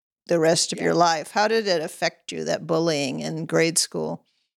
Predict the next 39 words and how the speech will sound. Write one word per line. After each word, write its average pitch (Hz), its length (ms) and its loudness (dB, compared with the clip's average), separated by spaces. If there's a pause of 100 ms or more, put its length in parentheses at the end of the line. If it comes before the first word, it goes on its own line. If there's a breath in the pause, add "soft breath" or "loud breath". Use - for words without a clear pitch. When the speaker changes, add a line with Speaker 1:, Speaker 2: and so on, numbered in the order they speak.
(380)
Speaker 2:
I 143 100 6
think 185 280 -2
that's 131 280 0
why 117 340 2
I 123 40 -4
probably 107 520 0
was 101 220 -2
out 104 340 2
in 98 220 -4
nature 101 520 0
so 95 340 2
much. 95 560 0
There 101 100 2
was 98 220 0
this 98 180 -2
big 104 400 2
open 95 560 2
world, 87 540 2
and 95 120 2
I 95 140 2
didn't 101 340 0
feel 95 580 4 (100)
that 95 400 2
the 95 80 -4
great 95 320 0
blue 90 220 0
heron 92 420 2
was 85 220 -2
judging 95 520 0
me. 82 220 -4
Or, 82 120 0
you 92 200 0
know, 95 140 4
your 95 220 2
relationship 107 840 0
with 90 300 0 (480 soft breath)
a 107 80 2
northern 107 540 2
pike, 101 760 0